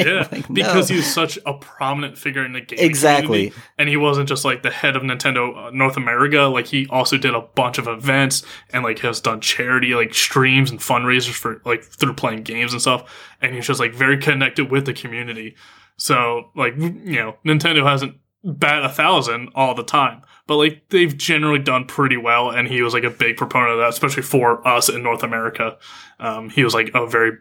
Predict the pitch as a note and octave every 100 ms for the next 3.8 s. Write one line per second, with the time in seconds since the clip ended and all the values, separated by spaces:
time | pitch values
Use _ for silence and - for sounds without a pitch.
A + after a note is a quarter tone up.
0 | - A#2+ A2+ - A2+ A#2 A2+ A2 G#2+ G#2+
1 | A2 A2+ A2 A2 - _ _ _ - E3
2 | D3+ G3+ - - F#3 A3 D#3 C3+ C3 C3
3 | E3+ A#2 A#2 - G#3 A#2+ A#2+ -